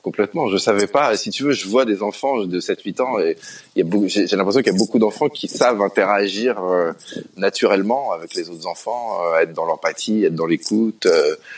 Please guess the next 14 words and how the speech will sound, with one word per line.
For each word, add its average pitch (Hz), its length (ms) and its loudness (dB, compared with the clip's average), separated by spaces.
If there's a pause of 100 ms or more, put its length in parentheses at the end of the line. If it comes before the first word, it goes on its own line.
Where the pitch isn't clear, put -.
(340)
euh, 76 300 2 (260)
euh, 57 460 0
être 87 140 2
dans 85 140 2
le 82 100 -2
partage. 110 560 2 (720)
Euh, 73 460 -2
c'était - 260 -4
pas 175 120 2
mon 127 120 4
cas, 117 220 2
hein, 78 220 -4 (300)
je - 120 -6
crois. 78 340 -2